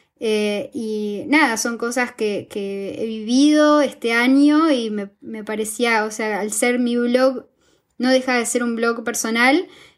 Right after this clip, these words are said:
y entonces me gusta empezar a hablar de este tipo de cosas y creo que a futuro se va un poquito hacia ese lado también. No deja de ser de moda, pero también empezar a incorporar otros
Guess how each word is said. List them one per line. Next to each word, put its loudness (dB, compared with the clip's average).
y -2
entonces 0
me -4
gusta -2
empezar -2
a 2
hablar 2
de -4
este -4
tipo -2
de 0
cosas 2
y -6
creo -2
que -2
a -6
futuro -4
se 0
va 2
un -2
poquito -2
hacia -2
ese 0
lado 2
también. 0
No 4
deja 2
de 2
ser -2
de 4
moda, 4
pero -2
también -4
empezar 0
a 4
incorporar 0
otros -2